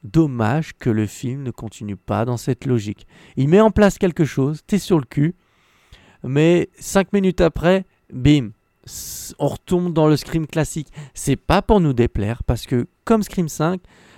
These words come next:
t'as encore ce côté mise en abîme qui est plaisant, mais redondant. Malheureusement, il, il repique encore des trucs de Scream cinq, donc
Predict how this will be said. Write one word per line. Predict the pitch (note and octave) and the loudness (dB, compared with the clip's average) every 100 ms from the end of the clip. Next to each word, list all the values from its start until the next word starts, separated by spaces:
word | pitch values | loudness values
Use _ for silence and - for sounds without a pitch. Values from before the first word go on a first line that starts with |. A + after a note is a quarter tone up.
| _ | _
t'as | - D3 | -2 0
encore | D#3+ - G#3+ - | -2 -2 -2 -4
ce | - | -8
côté | F3+ - E3 - F3 E3+ - - | -8 -6 -6 0 0 0 -4 -10
mise | E3 F#3+ F3 | -6 -4 -4
en | F3 | -4
abîme | E3 D3+ F#3+ | -4 -6 -10
qui | F3 D#3+ | -6 -6
est | - _ | -6 _
plaisant, | - F#3+ G3+ E3 F#3+ G#3+ - _ _ - | 0 4 4 4 2 0 -6 _ _ -6
mais | C#3+ F#3+ | 4 6
redondant. | E3+ E3+ C#3 D3 B2 G2 _ _ _ _ _ | 6 4 2 -2 -2 -4 _ _ _ _ _
Malheureusement, | A#2+ A#2+ B2+ A#2+ A#2+ C#3 E3+ F3+ _ _ _ - - _ _ - | -2 2 4 4 2 0 0 -2 _ _ _ -20 -20 _ _ -20
il, | - - D#3 A3 E3+ | -20 -18 -16 -16 -8
il | G3 G3+ | 0 2
repique | - G#3+ - A3+ G3 | 4 2 4 2 2
encore | G3 F3+ F#3 | 0 2 0
des | E3+ F3 | 0 -2
trucs | - E3+ | -4 -2
de | E3+ | 0
Scream | D3+ - F3 | 0 -2 -4
cinq, | - G3+ G3+ G3+ E3 | -4 -6 -4 -6 -6
donc | D3+ D#3+ | -6 -8